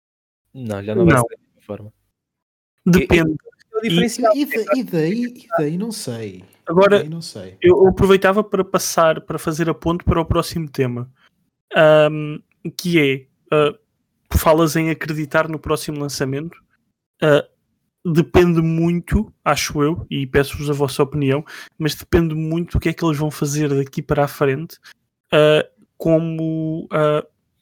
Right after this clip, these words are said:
Speaker 2: fanservice ou com, ah, o service em si que vão dar ao jogo daqui para a frente.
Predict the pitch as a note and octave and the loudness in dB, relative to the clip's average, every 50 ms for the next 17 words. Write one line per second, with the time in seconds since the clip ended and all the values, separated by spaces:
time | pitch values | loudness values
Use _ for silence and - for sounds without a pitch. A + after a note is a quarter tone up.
0 | _ _ _ _ _ _ _ _ _ - - - - - F3 E3+ E3 - - E3 | _ _ _ _ _ _ _ _ _ -14 -10 -4 0 2 2 2 0 0 2 2
1 | E3 D#3+ D#3 C#3+ E3 E3 E3+ - - - - - _ _ _ _ _ _ _ - | 4 4 2 0 -2 -4 -4 -4 -8 -12 -12 -16 _ _ _ _ _ _ _ -4
2 | E3 D3+ D3+ D3 D3 - - D#3+ D#3 D#3 D#3 D#3 D#3 D#3 D#3 D#3+ - - D#3 D3+ | -2 -2 -2 -2 -4 -8 -8 -6 -4 -4 -4 -4 -6 -6 -6 -8 -4 -2 0 2
3 | D3+ D3+ D3+ - - F3 D#3 C#3 - - - F3 E3+ E3 D#3+ C#3+ D#3 D3 - - | 2 2 0 -2 -4 -6 -6 -4 -2 2 4 4 6 4 4 2 -2 -4 -2 -2
4 | D#3 D3+ D3+ C#3 - - - E3+ D#3 - - D#3 D#3+ D3+ D3+ D#3 D#3 D3+ D#3 D#3 | -4 -4 -4 -4 -6 -6 -6 -6 -6 -8 -6 -6 -4 -2 2 2 2 2 0 -2
5 | D3 C#3+ D3+ D#3 D3+ C#3+ D3 D3+ - - D3+ - D3+ D#3 D3+ - - D3+ C#3 C#3 | -4 -4 -6 -6 -6 -6 -10 -10 -10 -12 -10 -6 -4 -4 -4 -4 -6 -6 -6 -6
6 | C#3 - | -10 -16